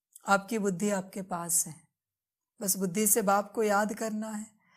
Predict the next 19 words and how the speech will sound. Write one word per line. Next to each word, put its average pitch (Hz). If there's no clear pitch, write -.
बुद्धि 196
से 220
अपनी 214
अवस्था 220
में 214
रहना 196
है। 202
बाबा 196
कहते 208
हैं, 226
मर्जी 196
आपकी 160
है। 151
तीव्र 220
पुरुषार्थी 220
बनने 214
का 208
समय 190
है, 156